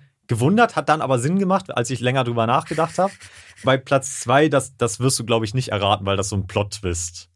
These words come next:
Speaker 2: Ah.
Speaker 1: ein Plot-Twist ist.
Speaker 2: Aha. Traust du mir nicht zu, dass ich um die Ecke denken kann,
Speaker 1: Nee.
Speaker 2: oder was?
Speaker 1: <laughs> Ganz ehrlich, nee. <laughs>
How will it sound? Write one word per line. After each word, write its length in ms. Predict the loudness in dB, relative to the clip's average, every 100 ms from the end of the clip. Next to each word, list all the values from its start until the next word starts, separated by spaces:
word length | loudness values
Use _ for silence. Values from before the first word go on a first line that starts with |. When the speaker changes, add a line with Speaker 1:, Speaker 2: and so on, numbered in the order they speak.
| _ _ -12
Speaker 2:
Ah. 480 | -8 -6 -6 -6 -6
Speaker 1:
ein 60 |
Plot-Twist 500 | -4 -6 -6 -12 -10
ist. 240 | -10 -8 -10
Speaker 2:
Aha. 460 | -10 -8 -6 -8 -14 _
Traust 260 | -8 -6 -4
du 40 |
mir 60 | -4
nicht 180 | -4 -6
zu, 100 | -4
dass 160 | -4
ich 100 | -6
um 60 | -8
die 80 | -8
Ecke 200 | -8 -6
denken 240 | -6 -4
kann, 60 | -2 0
Speaker 1:
Nee. 40 |
Speaker 2:
oder 140 | 0
was? 240 | -4 -8 -12 -14 -14 -8
Speaker 1:
<laughs> 580 | 0 0 4 4 2 -2 -6
Ganz 200 | -2 -2
ehrlich, 260 | 0 -2 -4
nee. 360 | -6 -4 -4 -8 -20
<laughs> 640 | -16 -14 -14 -18 -20 -20